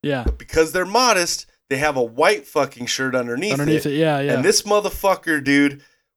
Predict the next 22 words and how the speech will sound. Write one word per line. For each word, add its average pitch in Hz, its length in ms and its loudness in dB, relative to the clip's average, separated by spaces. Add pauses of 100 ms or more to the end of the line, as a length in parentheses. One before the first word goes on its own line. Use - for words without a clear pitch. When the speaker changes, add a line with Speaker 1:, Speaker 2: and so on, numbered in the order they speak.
(120)
Speaker 2:
will 143 160 6
fucking 160 380 0
go 127 140 -4
all 180 320 2
the 214 80 4
way 214 140 2
down 185 420 0
to - 180 -6
their 127 200 2
thigh, 196 560 0
like, 139 220 0
their 143 140 2
mid 175 320 0
thigh, 151 320 2
if 143 260 0
they 139 100 0
pulled 175 360 -2
it 156 80 6
all 147 120 6
the 131 80 -2
way 123 120 -2
down. 170 300 2